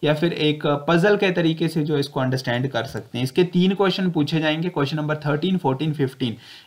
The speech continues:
इस क्वेश्चंस को आप क्या कीजिए, सॉल्व कीजिए। यहाँ तक ये इसका पहला क्वेश्चन दिया गया है, वैसे ही ये इसका दूसरा क्वेश्चन, वैसे ही इसका ये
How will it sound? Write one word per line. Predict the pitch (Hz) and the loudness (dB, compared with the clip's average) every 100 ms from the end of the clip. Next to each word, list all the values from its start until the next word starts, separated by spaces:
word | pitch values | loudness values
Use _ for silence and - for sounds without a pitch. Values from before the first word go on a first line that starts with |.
| _ | _
इस | 190 190 | 0 0
क्वेश्चंस | - 208 196 220 202 | 2 2 2 -2 0
को | 214 | -2
आप | - 160 160 160 - | 2 2 2 -2 -2
क्या | 180 | 0
कीजिए, | 175 160 180 | 2 2 2
सॉल्व | 175 127 131 131 | 2 2 0 0
कीजिए। | 156 147 170 | 0 2 4
यहाँ | 151 135 151 156 | 4 2 0 0
तक | 175 - _ _ - | -2 -6 _ _ 2
ये | 165 | 4
इसका | 185 180 196 | 6 4 2
पहला | 165 147 151 | 2 2 2
क्वेश्चन | 156 143 139 127 | 2 0 0 -2
दिया | 120 110 | 0 0
गया | 110 113 | 0 -2
है, | 131 131 - - | -4 -6 -12 -4
वैसे | 139 147 160 | 0 2 2
ही | 208 | 4
ये | 196 175 | 6 4
इसका | 170 165 | 4 0
दूसरा | 135 143 180 180 | 2 2 2 0
क्वेश्चन, | 175 175 190 175 | 0 -2 -2 0
वैसे | 143 143 | 0 0
ही | 160 135 | 0 0
इसका | 127 120 | -2 -2
ये | 135 196 | 0 0